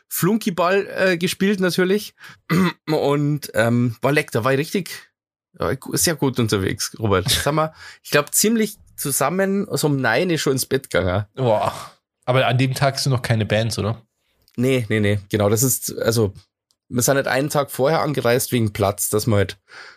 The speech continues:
Speaker 1: einen guten Platz haben einfach, ja.
Speaker 2: Ja.
Speaker 1: Genau, und war leck, unsere Nachbarn, gell?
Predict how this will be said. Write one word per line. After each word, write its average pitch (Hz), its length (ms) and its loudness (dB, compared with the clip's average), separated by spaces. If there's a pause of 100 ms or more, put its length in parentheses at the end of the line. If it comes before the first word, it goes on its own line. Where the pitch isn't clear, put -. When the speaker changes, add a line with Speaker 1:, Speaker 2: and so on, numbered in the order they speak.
(140)
Speaker 1:
einen 113 100 -2
guten 107 220 2
Platz 101 260 0
haben 98 120 2
einfach, 98 340 0
ja. 104 160 0 (220)
Speaker 2:
Ja. 101 320 -2 (1160)
Speaker 1:
Genau, 117 440 2
und 135 840 0 (560)
war 135 120 0
leck, 139 180 0
unsere 131 280 0
Nachbarn, 92 500 0
gell? 101 180 2